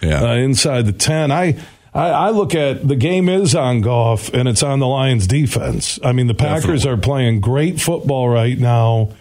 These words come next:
Speaker 1: Their defense has figured out how to take the ball away. So
Speaker 2: If
Speaker 1: you've
Speaker 2: you
Speaker 1: got
Speaker 2: looked in the N F C, this side of San Francisco, Green Bay, at least visually, looks like the second best team right now.
Speaker 1: Green Bay and Detroit are, are two of the, the, the four best teams in football over the last,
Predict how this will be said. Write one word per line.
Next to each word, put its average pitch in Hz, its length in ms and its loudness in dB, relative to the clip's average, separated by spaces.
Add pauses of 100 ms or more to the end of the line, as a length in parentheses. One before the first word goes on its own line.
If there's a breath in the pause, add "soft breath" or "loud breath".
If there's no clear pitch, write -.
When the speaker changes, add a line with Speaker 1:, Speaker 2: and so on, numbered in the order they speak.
Speaker 1:
Their 127 180 -2
defense 156 480 0
has 135 100 0
figured 139 280 0
out 123 80 0
how 139 60 0
to 123 100 0
take 123 240 -2
the 120 80 -2
ball 107 320 0
away. 95 400 0
So - 100 0
Speaker 2:
If - 160 0
Speaker 1:
you've 117 80 2
Speaker 2:
you 254 80 2
Speaker 1:
got 285 120 2
Speaker 2:
looked - 100 -2
in 214 80 0
the 196 100 2
N 214 140 2
F 180 100 0
C, 202 400 2
this 135 300 0
side 170 360 0
of 135 140 0
San 165 300 0
Francisco, 123 840 0 (400 loud breath)
Green 180 260 0
Bay, 165 340 0
at 143 160 -2
least 139 280 0
visually, 147 440 0
looks 131 240 0
like 135 140 -2
the 127 80 0
second 139 360 -2
best 131 280 -2
team 185 200 0
right 139 200 -2
now. - 280 -6 (220)
Speaker 1:
Green 117 240 -2
Bay 127 140 0
and 143 80 0
Detroit 139 340 0
are, 113 260 -4
are 113 80 0
two 120 220 0
of 123 60 0
the, 113 60 0
the, 98 400 -2 (180)
the 95 160 -2
four 113 320 -2
best 113 260 -2
teams 131 240 0
in 123 120 0
football 113 440 -2
over 95 160 0
the 98 60 0
last, 101 320 0